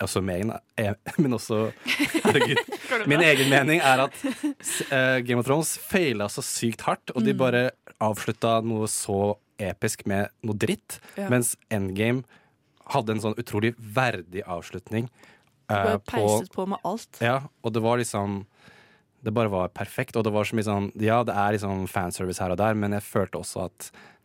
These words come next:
Speaker 1: alt ga mening, sånn hvordan det er s-, alt er hvordan bygd opp, helt fra liksom første, eh, Captain America til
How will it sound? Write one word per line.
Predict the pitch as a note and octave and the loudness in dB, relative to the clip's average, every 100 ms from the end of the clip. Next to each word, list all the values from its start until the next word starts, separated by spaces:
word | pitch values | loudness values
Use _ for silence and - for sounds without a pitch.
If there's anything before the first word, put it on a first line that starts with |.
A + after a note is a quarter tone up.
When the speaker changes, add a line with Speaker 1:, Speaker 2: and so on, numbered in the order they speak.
| _ - - | _ -10 -2
Speaker 1:
alt | G#2+ - | -2 0
ga | G#2+ | -2
mening, | G#2 G#2+ G2 F2 E2 F#2 G2 | 0 0 0 0 -4 -6 -4
sånn | G2 | -2
hvordan | F#2 F2+ | 0 -2
det | F2+ | -2
er | - | -4
s-, | - _ _ G2 | -12 _ _ -6
alt | F#2 | -2
er | G2+ | -2
hvordan | F#2+ F#2 | -2 -2
bygd | G#2 F2+ | -2 -2
opp, | F#2 - - - | -6 -6 -14 -14
helt | G#2 G#2 - | -6 -4 -2
fra | G#2 | -4
liksom | G2 | -4
første, | - G#2+ - - E2+ F2+ - - - - _ | -4 -4 -4 -4 -4 -4 -8 -20 -20 -20 _
eh, | G#2 F#2 F#2 F2+ F2 | -4 -2 -2 -4 -6
Captain | - G2 - G2 | -8 -8 -6 -4
America | F#2 F2 F2 F#2+ | -2 -2 -4 -8
til | - F#2 F2+ F2 F2 | -6 -6 -4 -6 -8